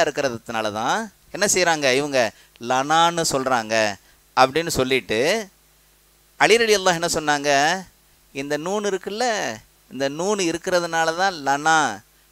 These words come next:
நாங்கள் என்ற ஒரு நல்ல அர்த்தத்தை கொடுக்குது. இந்த நூன் மட்டும் இல்லைன்னா லான்னு சொல்லி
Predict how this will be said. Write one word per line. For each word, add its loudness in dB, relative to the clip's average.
நாங்கள் 0
என்ற 0
ஒரு -2
நல்ல -2
அர்த்தத்தை -2
கொடுக்குது. -6
இந்த -2
நூன் -2
மட்டும் 0
இல்லைன்னா -2
லான்னு 4
சொல்லி -4